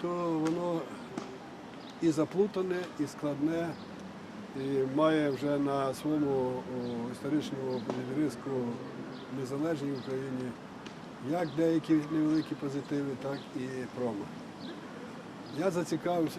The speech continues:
верніше, я звернув увагу під час розбудови, е, української військової контррозвідки.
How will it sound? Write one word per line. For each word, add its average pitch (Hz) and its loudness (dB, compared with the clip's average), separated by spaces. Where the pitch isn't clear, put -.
верніше, 165 4
я 160 6
звернув 156 6
увагу 139 6
під 131 -6
час 156 4
розбудови, 139 2
е, 120 -2
української 135 2
військової 131 0
контррозвідки. 139 -2